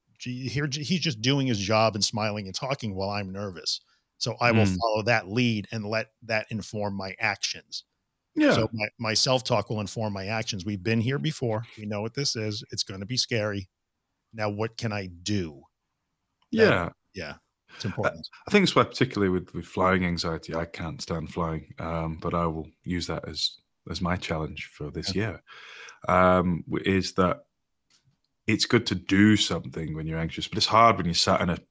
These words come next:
Speaker 2: seat with not
Speaker 1: Oh,
Speaker 2: much to
Speaker 1: yeah.
Speaker 2: do. That's why it's so good to, where your focus goes. So return to this, what can you do or say during a panic attack? Actually focusing on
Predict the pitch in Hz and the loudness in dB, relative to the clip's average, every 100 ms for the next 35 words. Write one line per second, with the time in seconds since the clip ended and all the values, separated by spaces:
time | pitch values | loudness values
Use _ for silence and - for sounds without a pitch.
0 | - - - 104 - - _ _ - 90 | -6 2 4 4 2 -18 _ _ -10 -4
1 | 98 - 95 - - 113 117 110 - - | -2 0 0 -2 -8 0 6 6 4 -12
2 | - - 107 - 117 104 - 107 98 98 | -16 -2 0 4 6 6 6 6 6 4
3 | 90 - 92 90 87 - - 92 90 - | 2 2 2 2 0 -4 -2 0 0 4
4 | 107 101 90 - - 69 67 - _ - | 4 4 -4 -6 -8 -12 -12 -14 _ -20
5 | - _ - 90 92 113 104 92 85 104 | -20 _ -8 -4 0 2 2 2 2 2
6 | - 101 92 92 82 - 110 107 98 85 | 2 -2 0 0 0 0 4 2 2 -6
7 | 82 85 78 - 85 - - 95 90 - | -6 -8 -8 -8 -8 -8 -6 -6 -6 0
8 | 104 107 - 113 107 101 101 101 95 | 2 2 2 2 4 4 4 2 -2